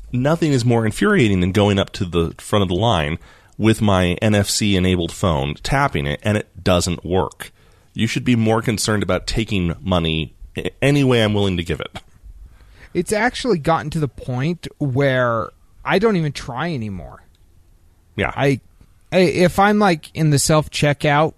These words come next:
Speaker 2: at two A M and there's nobody there, then, yeah, I may give it a go. But for the most part, I don't even try it anymore because I'm fairly certain it's just gonna fail and I'm gonna be humiliated.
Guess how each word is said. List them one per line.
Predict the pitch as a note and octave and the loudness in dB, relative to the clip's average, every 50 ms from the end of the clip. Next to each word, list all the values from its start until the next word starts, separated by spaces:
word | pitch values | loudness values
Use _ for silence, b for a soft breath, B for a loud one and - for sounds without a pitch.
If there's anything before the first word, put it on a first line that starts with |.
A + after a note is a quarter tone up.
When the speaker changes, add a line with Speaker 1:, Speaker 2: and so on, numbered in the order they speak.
| _ _ _ | _ _ _
Speaker 2:
at | C#3 C3+ - - - _ _ _ _ _ _ | -4 -4 -4 -6 -10 _ _ _ _ _ _
two | - - F3+ E3+ D#3+ | -2 -2 0 2 2
A | D#3 D3+ C#3+ C#3 C3 | 2 4 2 2 0
M | B2+ B2+ C3+ C#3 C#3 C#3+ | 0 0 0 0 0 -2
and | A#2+ B2+ C3 B2+ | -2 -2 -2 -2
there's | B2 A#2+ A#2 - | -2 -4 -4 -4
nobody | C3 A2+ A2+ A2+ A2+ B2+ B2 A#2 A2+ | -2 -2 -2 -2 -2 -2 -2 -2 -4
there, | G2+ A#2 A#2 A#2+ B2 | -4 -4 -6 -4 -4
then, | A#2+ C3+ B2+ B2 | -2 -2 -2 -2
yeah, | B2 A#2+ A2+ | -4 -4 -6
I | - C#2 G#2 A#2 | -6 -6 -6 -4
may | A2+ G#2+ G#2+ G#2+ | -4 -2 -4 -4
give | G2+ A2 A2 G#2 G#2 | -2 -2 -2 -2 -2
it | G#2+ | -4
a | F2+ | -6
go. | - - F2+ F#2 F#2+ G#2 B2 b b b b b b b b b b b b - - A#2 - _ _ _ _ _ | -6 -6 -4 -4 -2 -4 -4 b b b b b b b b b b b b -18 -18 -18 -18 _ _ _ _ _
But | - B2+ A#2+ - - | 2 2 2 2 0
for | - - E3 | -2 0 2
the | E3 D3+ | 2 4
most | C#3+ D3+ G3 A3 - | 4 4 2 2 0
part, | - B2+ - - | -2 -4 -2 0
I | D3+ G3+ | 0 0
don't | B3+ C#4 B3+ | 0 0 0
even | G#3+ E3 B2 | 0 0 0
try | G#2 - - - G#2+ F2+ F#2 A#2+ | -2 -4 -6 -4 -2 -2 0 0
it | C3+ A#2 E2 - - - | 0 -2 -2 -4 -6 -6
anymore | A2 G#2+ G2 G2 G2+ F#2+ F#2 F#2+ | -6 -4 -4 -4 -4 -4 -6 -6
because | G2+ - B2 - - D3+ C#3+ | -6 -6 -4 -2 0 0 2
I'm | E3 D#3+ D3 C3+ B2 - _ _ _ _ _ - - _ - - - | 2 2 0 -2 -2 -6 _ _ _ _ _ -20 -20 _ -20 -20 -20
fairly | - - - A3+ C#4+ D#4 D4+ B3 | -10 -2 0 0 2 2 2 0
certain | - - C4+ C#4 A3 F3 | 0 -2 -4 -4 -2 -4
it's | E3+ - | -4 -4
just | - F3 E3 - | -4 -6 -4 -4
gonna | - E3+ D3 | -4 -4 -4
fail | - - E3 D#3+ F3 F3+ F#3 F3 | -4 -4 -2 -2 -2 -2 -2 -2
and | D3+ | -2
I'm | D3 D3 | -2 -2
gonna | C#3+ D3+ D3 D3 | -2 -4 -4 -4
be | C#3+ D#3 D3+ | -4 -6 -6
humiliated. | - - E3+ D3+ D3 C#3+ D3+ E3+ D#3 B2 A#2 A#2 A2+ B2 C3+ D3 | -4 -2 -2 0 2 2 2 2 2 2 2 2 2 0 0 -2